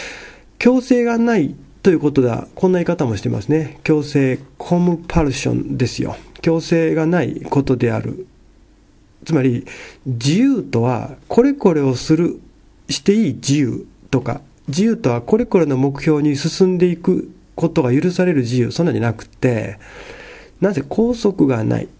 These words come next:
強制がない、消極的自由と呼ばれたりもしますね。これ。ほんで、その、二十世紀の後半に、この考え方が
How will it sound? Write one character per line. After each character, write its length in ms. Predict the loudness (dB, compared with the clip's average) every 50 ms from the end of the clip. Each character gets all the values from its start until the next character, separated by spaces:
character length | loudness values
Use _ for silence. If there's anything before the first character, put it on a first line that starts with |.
| -20 -12 -2
強 280 | 0 2 2 2 0
制 280 | 0 0 0 0 2 0
が 180 | 0 -2 0
な 180 | 0 -2 -2 -2
い、 100 | -6 -10 -16 _ _ _ -20 -20 -20 -20 _ _ -20 -20 -20 _ _ -20 -16 -10 -6
消 460 | -4 0 2 2 2 2 2 0 -4
極 340 | -2 0 2 2 2 0 0
的 340 | 2 2 2 4 2 -2 -2
自 180 | 0 2 2
由 460 | 2 4 2 2 0 -2 -4 -8 -4 -2
と 80 | 0 0
呼 80 | 2
ば 100 | 2 0
れ 80 | 0 0
た 120 | 0 0
り 60 | -2 -2
も 120 | -4 -4
し 120 | -4 -4
ま 120 | -6 -6 -2
す 100 | 0 0
ね。 340 | 0 2 0 -2 -4 -6 -12 -20 -20 _ _ _
こ 140 | -2 -2 0
れ。 260 | 0 -2 -6 -10 -16 -20 -20 _ _ _ _ _ _ _ _ _ _ -20 -20 _ _ _ _ _ _ _ _ _ _ _ _ _ -20 -20 -20 -16 -16 -14 -14 -14 -16 -16 -18 -20 -10 -4
ほ 80 | -2 0
ん 20 |
で、 60 | 0 2
そ 120 | 2 0
の、 280 | 0 0 0 -2 -2 0
二 180 | 2 2 2
十 140 | 2 0 -2
世 300 | 0 2 2 2 2 2
紀 140 | 2 2 2
の 480 | 2 2 2 0 -2 -4 -6 -8 -12 -18 -20 _ _ _ _ -20 -12 -2
後 200 | 0 0 0 2
半 420 | 2 2 2 2 2 2 2 2
に、 340 | 2 2 2 0 -2 -4 -8 -14 -20 -20 -20 -20 -20 -20 _ _ _ _ -2
こ 160 | 0 0 0
の 120 | 0 -2
考 320 | -2 -2 0 0 2 2 0
え 80 | 0 0
方 260 | -2 -2 -2 -2 0
が 220 | 0 0 -2 -2